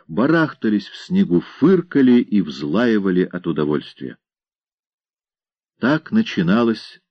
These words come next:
та зима для первенцев, в конце которой им предстояло расстаться с волчицей-матерью, волком-отцом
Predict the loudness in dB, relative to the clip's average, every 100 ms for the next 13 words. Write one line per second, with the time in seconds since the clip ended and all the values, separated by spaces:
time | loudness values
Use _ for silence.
0 | -4 0 0 0 -2 0 -2 -2 -6 _
1 | _ _ _ -20 -6 -4 -2 0 0 -2
2 | -8 -14 -18 -18 -20 _ _ _ _ _
3 | _ -8 -8 -6 -2 0 0 -2 0 2
4 | 4 4 4 2 2 0 -6 -6 -2 0
5 | 2 2 2 0 _ _ _ -4 -4 -4
6 | -12 -4 -2 -2 -4 -10 -8 -4 -4 -4
7 | -6 -6 -6 -4 -2 -2 -4 -8 -8 -10
8 | _ _ _ -6 0 0 0 -4 -6 -10
9 | -8 0 0 0